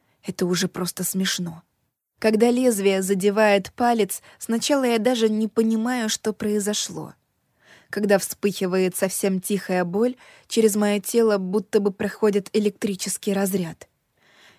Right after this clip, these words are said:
Испытав скачок ничем не оправданного испуга, я отскакиваю прочь от стола, выронив нож на пол. Прижав к губам порезанный палец, я слышу позади себя тихие шаги.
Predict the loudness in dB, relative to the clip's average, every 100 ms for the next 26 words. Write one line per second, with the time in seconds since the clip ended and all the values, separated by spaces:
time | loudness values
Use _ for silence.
0 | -2 -2 0 0 0 0 -4 -4 0 -2
1 | 0 -2 -2 -2 -2 0 2 2 0 0
2 | 2 2 2 0 -2 -4 -4 -2 0 0
3 | -2 -8 -20 -20 -8 0 4 6 4 0
4 | -2 0 2 4 6 4 4 2 2 0
5 | -2 -2 0 2 2 0 -4 -12 -20 _
6 | -4 2 4 4 2 -2 0 0 0 0
7 | -2 -4 -10 -14 _ _ _ _ _ -20
8 | -20 -20 _ 6 8 8 4 2 2 4
9 | 4 2 2 2 2 2 0 0 2 2
10 | 2 0 -6 -16 -6 2 2 2 0 2
11 | 0 0 2 2 2 -2 -2 -2 -2 -4
12 | -2 0 2 2 0 -2 -6 -16